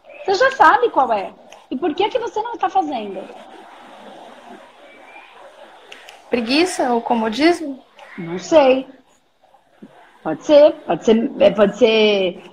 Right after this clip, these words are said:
Speaker 1: pode ser muitas coisas, né? Pode ser medo, medo do que os outros vão dizer de novo, né?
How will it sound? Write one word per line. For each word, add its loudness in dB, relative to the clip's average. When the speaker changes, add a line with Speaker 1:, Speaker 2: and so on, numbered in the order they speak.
Speaker 1:
pode -2
ser 8
muitas 6
coisas, -4
né? -2
Pode -6
ser -2
medo, 4
medo 2
do -2
que -2
os 0
outros 0
vão -2
dizer 0
de -2
novo, 0
né? -2